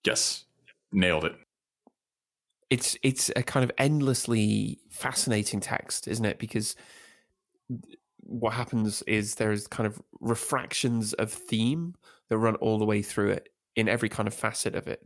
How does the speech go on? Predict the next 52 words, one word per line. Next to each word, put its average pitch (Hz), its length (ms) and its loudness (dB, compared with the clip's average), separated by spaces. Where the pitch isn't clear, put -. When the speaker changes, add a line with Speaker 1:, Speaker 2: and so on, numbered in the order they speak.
Speaker 2:
you 110 80 -6
know, 101 120 -2
from 107 220 -2
the 104 100 0
aesthetics - 540 -2
to - 100 -10
the - 100 -10
structure - 680 -2
to 101 420 0
its, - 360 -4
uh, 95 500 -2
content. 131 600 2
We 123 80 2
can, 120 320 0
we 120 140 0
find 139 260 2
ourselves 117 240 -2
kind 110 160 -2
of 104 80 -4
circling 113 480 0
back 101 240 -4
around 107 260 -4
to 117 60 -16
these 107 200 -4
same 107 180 -2
questions - 580 -2
of 113 80 -10
what 123 80 0
does 113 120 2
it - 80 -2
mean 107 220 0
to, 104 280 -2
uh, 101 200 0
go 117 280 2
beyond? 110 400 0
What 110 120 -2
does 117 120 -2
it 110 80 -2
mean 110 160 2
to - 100 -6
kind - 160 -2
of 117 100 -6
break 110 340 0
out 110 260 2
of, - 400 -2
um, 101 600 0
the, 107 460 4
the, 104 280 2
the, 101 140 -2
the - 140 -8
kind 104 200 -2
of - 140 -6